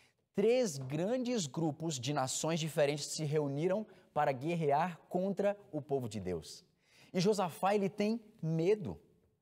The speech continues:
Mas o interessante é que, diante dessa situação de medo, ele tem uma reação muito nobre, de muita sabedoria. Ele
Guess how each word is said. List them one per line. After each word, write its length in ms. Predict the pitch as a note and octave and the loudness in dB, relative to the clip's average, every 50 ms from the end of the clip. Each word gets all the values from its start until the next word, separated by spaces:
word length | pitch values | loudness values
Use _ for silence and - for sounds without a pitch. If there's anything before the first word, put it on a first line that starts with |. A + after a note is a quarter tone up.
| _ _ _ _ _ _ _ _ _ - | _ _ _ _ _ _ _ _ _ -2
Mas 340 | G#3+ A#3 A#3 - - - - - _ | 0 0 0 0 -2 -6 -12 -10 _
o 100 | - G#3+ | -2 0
interessante 720 | G#3+ G3+ - G3+ E3+ D#3 C3+ A#2+ - - D3+ D#3 D#3+ - C#3+ | 0 2 2 2 0 2 0 -2 -2 -2 -2 -2 -2 -2 -2
é 40 | |
que, 160 | B2 - D3 C3+ | -2 -2 -4 -4
diante 400 | A#2 C3+ C#3+ F3+ - G#3 - B2 | -2 -2 0 0 -2 -2 0 0
dessa 220 | A#2+ A#2+ - A#2+ | 0 -2 -2 -4
situação 500 | - - - A#2+ A2 G#2+ - - B2 B2+ | -8 -8 -4 -4 -4 -4 -4 -6 -6 -6
de 120 | A#2+ A#2 | -4 -4
medo, 320 | A2 G#2 G#2+ C3 D#3+ E3 E3+ | -4 -2 -2 -2 -2 -2 0
ele 140 | F3+ F#3 F3+ | -2 -2 -2
tem 160 | - G#3 A3+ | -4 -6 -6
uma 140 | G#3+ G3 D3+ | -6 -6 -4
reação 580 | D3 D3 C3+ A#2 - - - D3 D#3 F3+ F3 - - | -2 -2 -4 -4 -6 -8 -8 -6 -6 -8 -10 -10 -8
muito 220 | C#3+ D#3 D3 D3+ | -8 -6 -6 -4
nobre, 420 | C3 A2+ G#2+ A#2+ C#3 C#3+ G#2 F2+ - - _ _ _ _ _ | -4 -2 0 0 0 -2 -4 -8 -10 -12 _ _ _ _ _
de 140 | - A2 B2+ | -6 -4 -2
muita 300 | B2+ C3 D#3+ F3+ D#3 D#3+ | 0 0 -2 -2 -2 -2
sabedoria. 760 | C#3 - - E3+ D#3 D3 C#3 C3+ B2+ A#2 G2+ G2+ A2 G2+ - - - - _ _ _ _ _ _ _ _ _ _ _ _ _ _ _ _ _ _ _ _ | -4 -4 -4 -4 -4 -4 -4 -2 -2 -2 0 0 -2 -2 -4 -6 -12 -20 _ _ _ _ _ _ _ _ _ _ _ _ _ _ _ _ _ _ _ _
Ele 380 | C#3+ D#3 D#3+ E3 E3+ F#3 G3 | -2 0 0 0 -2 -6 -8